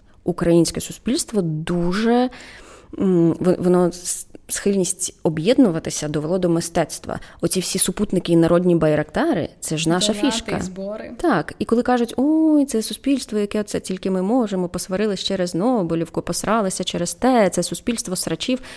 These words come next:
Speaker 1: Та неправда, це не срачі. По-перше, культура публічних дискусій — це класно. Класно, коли люди мають різні думки. По-друге, тільки маленький чоловік, е, нічого не рішає.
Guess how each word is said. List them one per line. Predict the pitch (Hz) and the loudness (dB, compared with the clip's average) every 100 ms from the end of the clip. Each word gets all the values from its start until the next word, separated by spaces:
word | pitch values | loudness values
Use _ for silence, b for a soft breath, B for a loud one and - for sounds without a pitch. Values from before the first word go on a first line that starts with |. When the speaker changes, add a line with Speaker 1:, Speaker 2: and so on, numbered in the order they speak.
| B | B
Speaker 1:
Та | 208 | 0
неправда, | 277 - 156 - - | 2 2 0 -2 -4
це | 180 | -2
не | 202 | -2
срачі. | 220 220 - - - B | 0 -2 -4 -6 -8 B
По-перше, | - 196 320 - - B B B B | -2 2 2 2 -4 B B B B
культура | 185 240 277 | -2 0 0
публічних | 175 175 220 165 | 0 -2 -4 -4
дискусій — | 156 - 220 170 | -6 -6 -4 -2
це | - | -4
класно. | - 107 - - - - b b - | -6 -6 -6 -6 -10 -12 b b -2
Класно, | 190 233 277 | 2 4 2
коли | 262 208 | 4 4
люди | 196 202 | 6 4
мають | 185 185 170 | 4 2 0
різні | 170 180 180 | -2 -2 0
думки. | 160 151 - - | 0 -2 -6 -10
По-друге, | - 185 165 269 277 156 - B B B B B - | -2 -2 0 0 0 -2 -4 B B B B B 0
тільки | 233 233 | 2 4
маленький | 226 247 240 220 | 4 6 4 2
чоловік, | 208 214 202 196 339 262 - B B - | -2 0 0 2 2 0 -4 B B -6
е, | 165 160 151 - | 0 2 2 2
нічого | 190 233 254 | 2 2 4
не | 208 196 | 4 4
рішає. | 185 - 160 - | 2 0 -2 -4